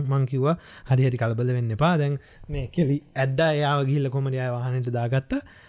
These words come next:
ඊට පස්සේ මං කිව්වා, "හරි හරි කලබල වෙන්න එපා. මේක මෑන් හෝල් එකන්නේ. මේක අරින්න පුළුවන්නේ. මේ මොන හරි කරලා මම මේක අරගන්නම්. අරිමු මේ අපිට මේ අත දාලා හරි මොන හරි කරලා ගන්න තියෙන්නේ" කිය-,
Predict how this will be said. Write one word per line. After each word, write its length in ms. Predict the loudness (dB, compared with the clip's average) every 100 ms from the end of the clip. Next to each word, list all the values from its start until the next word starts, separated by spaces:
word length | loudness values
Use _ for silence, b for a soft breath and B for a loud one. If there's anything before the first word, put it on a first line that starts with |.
| B B
ඊට 200 | 2 2
පස්සේ 200 | 2 2
මං 140 | 2
කිව්වා, 160 | 2 2
"හරි 120 | 0
හරි 120 | 0
කලබල 300 | -2 -2 0
වෙන්න 180 | -2 0
එපා. 160 | 0
මේක 180 | -2 -2
මෑන් 340 | -2 0 4 4
හෝල් 220 | 4 2
එකන්නේ. 220 | 0 0
මේක 180 | -2 -2
අරින්න 340 | -2 2 4
පුළුවන්නේ. 420 | 4 2 0 -2 b b b b 0
මේ 340 | 2 4 2
මොන 180 | 0 2
හරි 240 | 4 4 4
කරලා 240 | 2 2
මම 120 | 0
මේක 180 | 0 -2
අරගන්නම්. 640 | -2 -2 -2 0 0 2
අරිමු 320 | 2 2 2 2
මේ 200 | 0 0 -4
අපිට 280 | -4 -2 -2 -2 -4
මේ 200 | -6 -6
අත 140 | -6 -4
දාලා 300 | -2 0 0
හරි 100 | 2
මොන 160 | 2 2
හරි 200 | 2 0
කරලා 200 | 0 0
ගන්න 300 | 0 0 2
තියෙන්නේ" 300 | 2 2 2
කිය-, 180 | -2